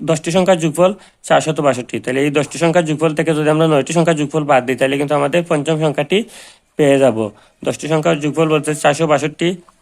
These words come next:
আমরা বের করেছিলাম নয়টি সংখ্যার যোগফল তিনশত আটানব্বই। তাহলে আমাদের যে এই পঞ্চম সংখ্যাটি বলছে, আমাদের পঞ্চম সংখ্যাটি হয়ে যাবে বারো থেকে আট গেলে চার,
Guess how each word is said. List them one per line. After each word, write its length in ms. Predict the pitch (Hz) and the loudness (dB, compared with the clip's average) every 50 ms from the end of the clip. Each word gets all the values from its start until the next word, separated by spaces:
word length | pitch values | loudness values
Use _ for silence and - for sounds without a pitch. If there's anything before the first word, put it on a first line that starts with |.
| _ - | _ -6
আমরা 180 | 131 131 139 156 151 | -4 -2 0 0 0
বের 200 | 143 147 143 135 | 2 0 0 2
করেছিলাম 360 | - 156 147 147 156 156 156 156 | 0 0 0 2 0 2 2 4
নয়টি 280 | 143 135 135 135 - 165 | 2 2 2 0 0 0
সংখ্যার 320 | 165 156 151 170 170 170 151 | 0 0 2 2 0 0 2
যোগফল 440 | 139 151 139 - - - 170 190 220 214 - _ _ _ _ _ _ _ _ | 0 -2 -2 -2 0 2 2 2 2 0 -8 _ _ _ _ _ _ _ _
তিনশত 420 | - 143 139 139 135 160 160 160 185 202 226 247 - _ _ _ _ _ _ _ _ _ - | -4 -2 -2 0 -2 -4 -4 2 2 2 2 2 -2 _ _ _ _ _ _ _ _ _ -2
আটানব্বই। 600 | 139 135 139 135 131 127 120 110 110 117 117 110 110 - _ _ _ | 0 2 4 4 4 2 0 0 0 -2 -2 -2 -6 -12 _ _ _
তাহলে 220 | _ - 135 131 135 | _ -8 -2 0 2
আমাদের 380 | 131 135 135 135 135 170 185 202 - - - _ _ _ _ _ _ _ _ _ _ _ _ _ - | 2 4 2 2 2 2 0 0 -2 -6 -20 _ _ _ _ _ _ _ _ _ _ _ _ _ -6
যে 80 | 123 131 | -4 -4
এই 100 | 135 135 | -2 0
পঞ্চম 340 | - 156 151 151 - 170 170 | 0 0 0 2 2 0 2
সংখ্যাটি 300 | 160 160 135 151 151 151 | 2 2 2 0 0 0
বলছে, 300 | 143 135 127 113 110 127 120 120 | 2 0 0 0 0 -2 -2 -2
আমাদের 280 | - 120 123 127 - 139 | 0 0 -2 -2 -2 -2
পঞ্চম 280 | 135 143 139 135 156 156 147 | -2 -2 -2 0 0 0 0
সংখ্যাটি 340 | 143 131 - 156 151 143 151 | 0 0 0 -2 -2 0 0
হয়ে 200 | 147 151 147 147 | 2 2 2 4
যাবে 260 | 139 143 135 139 160 180 185 - - _ _ _ _ _ _ _ - | 2 2 2 2 2 0 0 -4 -12 _ _ _ _ _ _ _ -4
বারো 180 | 135 131 127 123 | -2 -2 -2 -2
থেকে 200 | 120 143 139 156 - | -2 -6 -8 -8 -8
আট 140 | - 127 110 | -8 -8 -10
গেলে 220 | - 123 127 131 127 - | -8 -8 -8 -8 -6 -6
চার, 340 | - 135 131 131 147 175 | -6 -6 -4 -2 0 -2